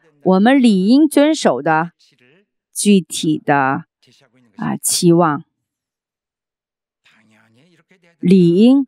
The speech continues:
如此，理应要这样做。因此，我们既然已经脱去了因私欲的迷惑而渐渐变坏的旧人，首先就要求我们弃绝谎言。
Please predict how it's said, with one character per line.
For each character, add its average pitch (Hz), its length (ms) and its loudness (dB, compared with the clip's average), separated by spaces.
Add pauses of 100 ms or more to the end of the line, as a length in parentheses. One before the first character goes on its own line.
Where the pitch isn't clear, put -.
(100)
如 160 220 -2
此， 107 480 -6 (520)
理 175 180 2
应 202 160 2
要 196 180 2
这 196 120 -4
样 147 180 -2
做。 160 440 -4 (960)
因 208 220 2
此， 185 220 -2
我 180 180 2
们 196 240 0
既 262 140 -2
然 226 200 0
已 190 80 -4
经 226 200 -4
脱 254 240 0
去 262 180 -2
了 180 180 0
因 233 300 0 (180)
私 262 300 0
欲 262 180 2
的 175 160 0
迷 175 220 0
惑 214 160 0
而 160 260 -2
渐 220 320 -2
渐 180 200 0
变 185 240 -2
坏 190 180 -4
的 160 100 -2
旧 185 280 0
人， 151 200 -6 (240)
首 202 220 0
先 240 220 0
就 220 320 0 (320)
要 226 340 0
求 220 220 -2
我 165 140 0
们 170 180 -4
弃 - 280 -2
绝 175 200 0
谎 143 360 -6
言。 151 440 -4